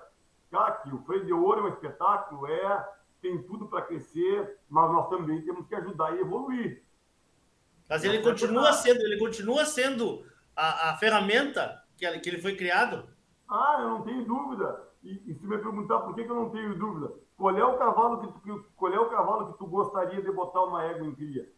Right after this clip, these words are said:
Speaker 1: É o cavalo realmente que ganhou, tanto na parte morfológica como funcional. Né? E não é porque eu, de repente, eu deixo uma, dou, dou uma assessoria hoje pra Malco.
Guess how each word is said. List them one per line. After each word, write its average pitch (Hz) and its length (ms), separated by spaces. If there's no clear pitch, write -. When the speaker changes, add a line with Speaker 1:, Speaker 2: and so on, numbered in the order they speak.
Speaker 1:
É - 60
o 147 100
cavalo 160 440
realmente 160 600
que 135 80
ganhou, 196 380
tanto 196 260
na 190 140
parte 190 320
morfológica 196 720
como 233 200
funcional. 262 840
Né? 160 360
E 170 40
não 170 180
é 202 80
porque 220 220
eu, 202 80
de 190 80
repente, 190 340
eu 196 100
deixo 190 200
uma, 190 160
dou, 180 540
dou 180 180
uma 196 140
assessoria 185 500
hoje 180 240
pra 175 180
Malco. - 560